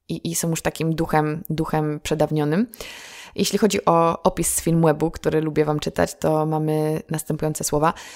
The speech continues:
„Pod koniec lat dziewięćdziesiątych ciuchy Abercrombie and Fitch nosiły wszystkie modne dzieciaki. Kłopot w tym, że swój kultowy status marka zbudowała na wykluczeniu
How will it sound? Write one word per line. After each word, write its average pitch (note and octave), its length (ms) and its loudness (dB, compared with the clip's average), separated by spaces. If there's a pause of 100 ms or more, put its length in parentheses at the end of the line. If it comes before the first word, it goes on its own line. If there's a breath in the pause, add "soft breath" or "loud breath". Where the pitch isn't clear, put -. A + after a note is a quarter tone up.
(140 loud breath)
„Pod - 160 2
koniec A3 260 6
lat G3+ 120 6
dziewięćdziesiątych F3 640 2
ciuchy A3 300 4
Abercrombie F#3+ 580 2
and D#3 120 -2
Fitch - 340 2
nosiły E3 320 4
wszystkie - 400 0
modne D#3 340 6
dzieciaki. D#3+ 440 0 (480 loud breath)
Kłopot - 280 2
w - 60 -16
tym, G#3+ 200 6
że F#3 100 2
swój F3+ 220 0
kultowy D#3+ 380 0
status - 400 -2
marka F3 380 2
zbudowała D#3+ 540 4
na F3 160 4
wykluczeniu F3 640 2